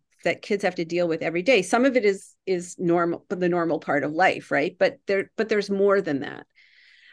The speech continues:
And so there's a lot of arousal, and the go-to explanation is anxiety. But you can actually teach people and children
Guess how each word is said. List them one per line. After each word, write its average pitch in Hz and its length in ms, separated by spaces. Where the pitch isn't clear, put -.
And 220 180
so 214 300
there's 208 220
a 226 40
lot 214 240
of 254 80
arousal, 190 840
and 180 380
the 185 80
go-to 190 480
explanation 180 1000
is 156 460
anxiety. 170 680
But 226 160
you 277 180
can 370 420
actually 262 460
teach - 380
people 165 440
and 277 320
children 185 560